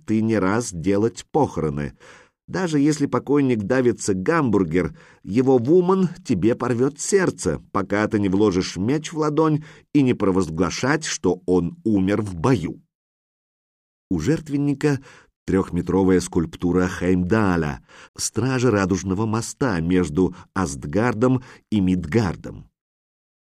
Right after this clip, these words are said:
Он обладает взглядом сокола, разглядит каплю росы на расстоянии в двести километров, а слух его столь идеален, что страж слышит, как растет трава. Хеймдаль —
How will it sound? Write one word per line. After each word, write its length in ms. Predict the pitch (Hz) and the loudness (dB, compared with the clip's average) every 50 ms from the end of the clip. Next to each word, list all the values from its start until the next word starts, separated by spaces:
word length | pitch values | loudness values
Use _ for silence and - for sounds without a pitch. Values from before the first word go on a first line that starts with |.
| _ | _
Он 240 | - 73 80 87 98 113 | -6 -2 0 0 0 0
обладает 540 | 113 113 104 104 90 98 101 113 120 110 | 0 0 0 0 2 2 2 0 0 -2
взглядом 520 | 107 92 85 76 78 85 98 104 107 101 98 | -2 -4 -4 -2 -2 0 0 0 0 -2 -2
сокола, 760 | 95 - - - 147 147 135 - - 92 80 76 67 60 - - - - - - _ _ - | -4 -4 -2 0 2 2 2 0 0 -2 -2 -2 -4 -6 -10 -16 -20 -20 -20 -20 _ _ -2
разглядит 540 | 95 101 87 78 85 80 73 76 104 - | 0 0 0 0 -2 -2 0 0 -2 -2
каплю 340 | - - 90 101 - 98 95 | -2 -4 -4 -2 0 0 0
росы 340 | 95 92 87 - - 151 151 | 0 0 -2 0 2 2 2
на 120 | 113 85 | 2 0
расстоянии 500 | 73 73 - - 64 67 85 104 107 95 | -2 -6 -8 -8 -6 -2 -2 0 0 0
в 80 | 90 82 | 0 -2
двести 380 | 76 73 82 107 104 - - 71 | -2 -2 -2 -2 -2 -4 -8 -8
километров, 680 | - 80 80 90 127 156 - - 98 90 82 - - - - - - - - _ | -6 -4 -2 0 0 0 0 0 0 -2 -2 -4 -10 -20 -20 -20 -20 -20 -18 _
а 120 | - 90 90 | -8 -6 -6
слух 420 | - - - 107 139 175 160 160 | -6 -6 -4 -2 -2 -2 -2 -4
его 260 | - - 113 98 92 | -4 -2 0 0 0
столь 500 | 85 - - - _ - 170 202 208 196 | 0 -2 -6 -10 _ -4 -2 0 2 2
идеален, 680 | 170 131 113 120 110 107 101 92 90 85 80 76 71 - - - - - | 2 4 4 4 4 4 4 2 2 2 2 0 -4 -6 -10 -18 -20 -14
что 260 | - - - - 87 85 | -12 -10 -6 -4 -4 -4
страж 500 | - - - 78 76 90 98 87 - - | -4 -6 -6 -4 -2 -2 -2 -2 -4 -6
слышит, 540 | - 82 85 95 120 127 - - 131 - | -6 -2 0 0 0 0 -2 -4 -6 -6
как 220 | - - 69 - - | -6 -10 -10 -10 -10
растет 540 | 69 73 - - - - 76 69 71 - _ | -12 -10 -10 -12 -10 -8 -8 -8 -8 -10 _
трава. 480 | - - 78 90 90 90 82 67 - - _ _ _ _ _ _ _ _ _ _ _ _ _ _ _ _ _ _ _ _ _ _ _ _ - | -10 -6 -4 -2 0 0 -2 -4 -6 -12 _ _ _ _ _ _ _ _ _ _ _ _ _ _ _ _ _ _ _ _ _ _ _ _ -10
Хеймдаль — 760 | - 101 95 95 90 78 82 78 80 92 104 110 127 139 135 | -6 -2 0 0 0 -2 -2 0 0 0 2 2 0 0 -2